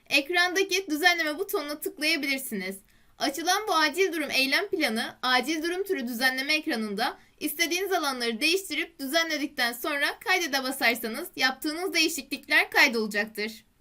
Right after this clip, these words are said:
Ekipmanlar sekmesine geçelim. Ekipmanlar sekmesi altından da acil durumda kullanılacak ekipmanların eklemesi yapılmaktadır. Öyleyse yeni bir acil durum ekipmanı eklemek için ekrandaki ekleme butonu olan artıya tıklıyorum.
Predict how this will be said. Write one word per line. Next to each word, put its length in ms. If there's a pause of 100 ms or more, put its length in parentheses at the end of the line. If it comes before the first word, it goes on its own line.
(420)
Ekipmanlar 640 (100)
sekmesine 500
geçelim. 580 (480)
Ekipmanlar 640 (120)
sekmesi 340
altından 640
da 220 (220)
acil 420
durumda 340
kullanılacak 680
ekipmanların 600
eklemesi 520
yapılmaktadır. 920 (440)
Öyleyse 580 (180)
yeni 240
bir 80 (140)
acil 220
durum 180
ekipmanı 400
eklemek 520
için 300 (120)
ekrandaki 580
ekleme 420
butonu 340
olan 240
artıya 440
tıklıyorum. 600